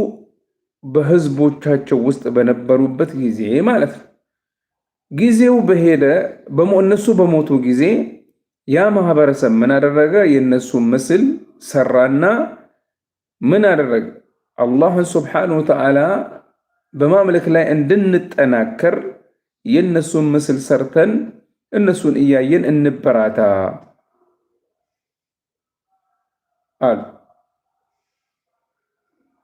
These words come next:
ከዚያም እንደዛ አደረጉ። ፍዕለን ይበራቱ ነበር በአላህ ኢባዳ ላይ የእነሱን ምስል እየተመለከቱ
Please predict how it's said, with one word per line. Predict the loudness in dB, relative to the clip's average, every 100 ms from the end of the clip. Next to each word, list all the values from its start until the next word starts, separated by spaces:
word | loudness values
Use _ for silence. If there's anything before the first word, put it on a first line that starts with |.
| _ _ _ _ _ _ _ -2
ከዚያም | 0 0 0 0 0 0 -4 -6 -20 _ _ _ _ _ _
እንደዛ | -2 0 0 0 0
አደረጉ። | 0 0 0 2 2 0 -2 -8 _ _ _ _ _ _ _ _ _ _
ፍዕለን | -10 0 0 2 0 0 -6 -14 _ _ _ -4
ይበራቱ | -2 2 2 2 2 0
ነበር | 2 0 0 -6 _ _ _ _
በአላህ | -4 0 2 2
ኢባዳ | 2 2 2
ላይ | 2 2
የእነሱን | 2 0 0 -2 -4 -10 _ _ _ _ _ -4
ምስል | -4 -2 -2
እየተመለከቱ | -2 -4 -4 -4 -4 -2 -2